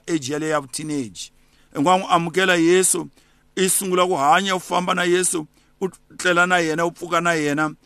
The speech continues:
ene u ta ku xongotela endleleni. U ta hundzuka nhonga leyi Davhida a risa hi yona tinyimpfu, loko tin'wana ti hambuka, a ti siva hi nhonga leyi. N'wana la tlhariheke hi loyi a tsakisaka tata wa yena,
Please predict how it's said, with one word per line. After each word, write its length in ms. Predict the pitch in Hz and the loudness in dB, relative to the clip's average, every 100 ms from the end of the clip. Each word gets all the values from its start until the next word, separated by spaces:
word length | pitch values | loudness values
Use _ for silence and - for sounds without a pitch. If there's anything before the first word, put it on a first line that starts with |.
| _ _ - | _ _ -2
ene 240 | 196 202 | 0 0
u 60 | 208 | 0
ta 180 | 214 | -2
ku 280 | 180 196 185 - | -2 -4 -6 -4
xongotela 880 | - 190 175 175 - 175 170 156 - | -2 -2 -2 -2 0 0 2 0 -2
endleleni. 880 | 160 151 160 139 143 139 127 104 92 _ _ - - | -8 -6 -6 -4 -2 -2 -4 -8 -14 _ _ -14 -2
U 120 | 208 | 0
ta 120 | 214 | 0
hundzuka 460 | 156 175 175 202 202 | 0 -2 -2 2 2
nhonga 640 | 147 151 165 180 180 175 _ _ _ - | 2 0 2 2 2 0 _ _ _ 2
leyi 220 | 190 208 | 4 4
Davhida 540 | 147 143 127 175 170 | 2 -2 0 0 2
a 120 | 185 190 | 2 2
risa 400 | 175 - 185 135 | 2 0 0 0
hi 140 | 147 | 0
yona 300 | 175 165 165 | 0 0 -2
tinyimpfu, 720 | 180 175 156 139 127 170 170 - _ - | -4 -8 -2 -2 -2 -6 -10 -14 _ -6
loko 300 | 151 165 160 | 0 0 0
tin'wana 320 | 151 185 190 | -4 -2 -2
ti 80 | 185 | -2
hambuka, 600 | 143 147 156 160 170 170 - | -2 -2 -2 -4 -2 -2 -2
a 140 | 165 | -4
ti 120 | 156 | -4
siva 520 | 139 - 147 160 151 110 | -4 -4 -2 -2 -2 -4
hi 120 | 127 | -4
nhonga 320 | 131 127 123 | -2 -2 -4
leyi. 260 | 113 95 69 _ _ _ _ _ _ - | -6 -10 -14 _ _ _ _ _ _ -4
N'wana 500 | 139 185 190 190 185 | 2 2 2 0 0
la 200 | 180 175 | 0 -2
tlhariheke 680 | - 170 165 135 131 156 143 - _ _ _ _ _ _ 131 | -2 -4 -2 -4 -4 -6 -8 -12 _ _ _ _ _ _ -2
hi 80 | |
loyi 300 | 180 175 160 156 | 2 4 2 0
a 100 | 165 | -6
tsakisaka 420 | 160 139 165 139 | -6 -4 -6 -6
tata 280 | 147 131 143 | -8 -6 -4
wa 160 | 131 | -4
yena, 320 | 127 110 95 | -4 -8 -12